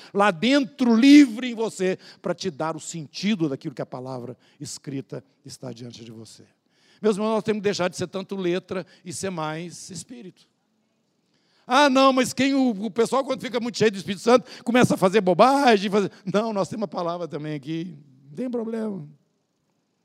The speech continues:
Tem um pastor que me abençoou muito na minha vida, lá atrás, o reverendo Wilson de Souza. Ele foi criado dentro da igreja presbiteriana, era pastor presbiteriano. Mas ele ficou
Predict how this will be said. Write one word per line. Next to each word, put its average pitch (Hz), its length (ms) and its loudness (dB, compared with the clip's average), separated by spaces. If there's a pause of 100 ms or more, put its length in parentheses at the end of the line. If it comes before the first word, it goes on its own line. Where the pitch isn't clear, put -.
(480)
Tem 170 100 0
um 165 60 -2
pastor 170 440 -2
que - 60 -14
me 170 60 -6
abençoou 151 380 -6
muito 160 280 -10
na 180 40 -14
minha 151 160 -8
vida, 156 340 -6
lá 160 180 -4
atrás, 151 540 -8 (800)
o 147 40 -14
reverendo 143 340 -6
Wilson 143 300 0
de 123 100 -10
Souza. 135 500 -2 (480)
Ele 156 100 -8
foi 160 160 -6
criado 151 360 -2
dentro 143 120 -8
da 139 40 -8
igreja 135 180 -6
presbiteriana, 143 540 -2
era 143 80 -2
pastor 147 260 -4
presbiteriano. 147 600 -4 (2750)
Mas 156 220 -4
ele 156 160 -4
ficou 175 500 -4